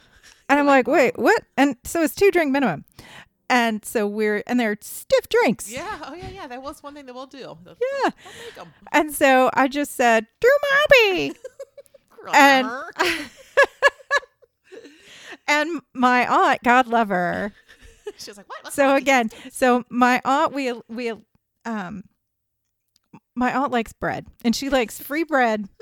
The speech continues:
Speaker 1: when she has her booze. Like, whatever it is, she can have a couple glasses of wine, but there needs to be some bread on the table.
Speaker 2: Yes.
Speaker 1: Bring your own wonder. Like, it doesn't really matter.
Speaker 2: Yeah.
Speaker 1: So we go, and it's a two drink minimum.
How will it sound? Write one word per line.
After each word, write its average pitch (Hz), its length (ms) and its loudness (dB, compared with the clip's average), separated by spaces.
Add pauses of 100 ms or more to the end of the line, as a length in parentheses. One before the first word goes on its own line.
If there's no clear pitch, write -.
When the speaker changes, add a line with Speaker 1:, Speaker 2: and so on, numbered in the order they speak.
(120)
Speaker 1:
when 226 200 -2
she 233 180 -6
has 208 220 -2
her 196 120 -4
booze. 170 360 -8
Like, 220 180 2
whatever 269 500 4
it 339 120 -4
is, 240 180 2
she 233 140 -10
can 226 100 -2
have 220 140 0
a - 20 -12
couple 262 200 -2
glasses 285 360 2
of 285 80 0
wine, 226 300 2
but 208 140 -4
there 214 120 0
needs 220 260 -2
to - 80 -16
be 220 80 -8
some 208 160 -8
bread 214 220 -2
on 208 80 -2
the 202 80 -4
table. 190 560 -2
Speaker 2:
Yes. 156 120 -20 (280)
Speaker 1:
Bring 233 240 2
your 254 100 4
own 240 160 6
wonder. 220 420 6
Like, 196 160 0
it 185 60 -4
doesn't 208 200 2
really 196 180 2
matter. 180 480 2
Speaker 2:
Yeah. - 60 -20 (200)
Speaker 1:
So 226 200 4
we 233 100 4
go, 240 340 6
and 202 100 2
it's 196 140 -6
a 202 40 -16
two 269 180 0
drink 247 260 -2
minimum. 214 500 2